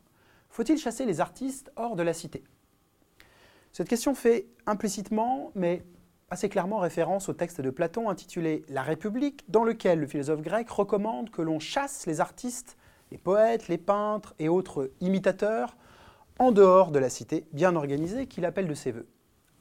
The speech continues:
En raison du fait que ces artistes flattent les sens et les sentiments les moins nobles de l'homme et détournent celui-ci de la voie de la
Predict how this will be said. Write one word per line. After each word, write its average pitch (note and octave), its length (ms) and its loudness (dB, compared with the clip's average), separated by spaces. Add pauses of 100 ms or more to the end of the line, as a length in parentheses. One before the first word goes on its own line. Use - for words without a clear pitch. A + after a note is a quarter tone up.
(320)
En D4+ 200 8
raison A3+ 360 6
du G3 120 -4
fait B3+ 400 -8 (200)
que G3+ 340 0 (120)
ces - 360 -12
artistes C#4 340 -6
flattent - 640 -4 (160)
les D3 100 -8
sens A3 480 -4
et D3 60 0
les C#3+ 60 -4
sentiments F#3 480 -4
les D3 120 0
moins C#3+ 200 0
nobles F#3 400 0
de A#2+ 80 -8
l'homme C3+ 300 -8 (640)
et F#3 120 2
détournent A3 600 0
celui-ci G3 800 -4
de D3 100 -6
la C#3 120 0
voie E3 300 0
de D3+ 80 -2
la F3+ 180 -2